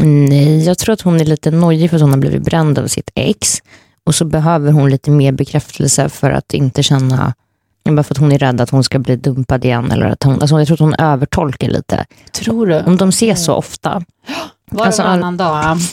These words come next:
Speaker 2: Mm.
Speaker 1: Och alla är ju inte liksom så här jätt-, rosblad i hallen och du är så gullig och underbar och fantastisk och, och så. Och som sagt, det är ju han som tar initiativ till att de ska ses. Men han kanske känner sig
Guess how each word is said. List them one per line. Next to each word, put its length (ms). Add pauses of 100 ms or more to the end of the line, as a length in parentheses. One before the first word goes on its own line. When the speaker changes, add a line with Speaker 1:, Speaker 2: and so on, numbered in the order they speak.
(120)
Speaker 2:
Mm. 140
Speaker 1:
Och 100
alla 240
är 200
ju 100
inte 220
liksom 320
så 60
här 160
jätt-, 380
rosblad 440
i 20
hallen 420
och 180
du 160
är 40
så 140
gullig 300
och 60
underbar 360
och 60
fantastisk 640
och, 280
och 120
så. 200 (600)
Och 100
som 140
sagt, 240
det 60
är 40
ju 60
han 240
som 180
tar 340 (600)
initiativ 520
till 120
att 60
de 100
ska 140
ses. 360
Men 120
han 160
kanske 360
känner 300
sig 340